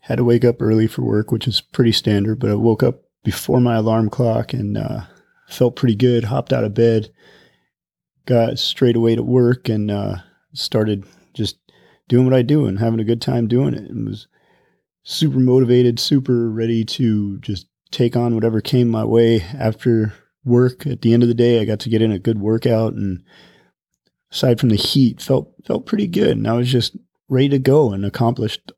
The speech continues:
all the things that I wanted to accomplish that day. Uh, why do I share that?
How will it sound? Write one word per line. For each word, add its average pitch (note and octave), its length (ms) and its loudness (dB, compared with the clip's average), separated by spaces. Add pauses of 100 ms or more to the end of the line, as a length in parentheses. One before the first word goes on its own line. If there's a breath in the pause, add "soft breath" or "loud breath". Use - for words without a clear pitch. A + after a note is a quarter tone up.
all A2 160 2
the A#2+ 80 -10
things A#2 280 -2
that A#2 100 0
I A2+ 60 0
wanted A#2 220 -4
to A#2 60 -2
accomplish D3 440 -6
that A#2+ 180 -6
day. - 220 -8 (1040)
Uh, A#2+ 320 2
why A#2+ 160 0
do D3 100 4
I C#3 60 4
share C3 300 0
that? G#2+ 220 -6